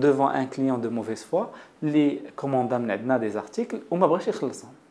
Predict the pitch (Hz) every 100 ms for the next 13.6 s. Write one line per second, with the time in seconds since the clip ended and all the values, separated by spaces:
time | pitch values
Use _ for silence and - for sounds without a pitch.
0 | _ _ _ - - - - 113 110 -
1 | 107 160 247 - - 160 190 185 185 -
2 | 185 135 - 143 156 156 143 120 123 -
3 | 101 - 104 160 - - - - - -
4 | - - 185 254 427 - 196 151 139 131
5 | 131 - 156 165 156 156 135 127 127 135
6 | - 123 107 101 101 156 - 165 147 143
7 | 131 123 135 120 - 107 104 135 156 -
8 | 131 135 143 135 131 127 123 131 127 -
9 | 127 131 131 127 135 135 123 127 117 127
10 | - 123 117 123 170 156 160 139 - 120
11 | 117 101 - 110 117 160 - - - 160
12 | 147 151 147 - - - - 147 143 139
13 | 127 120 - - 196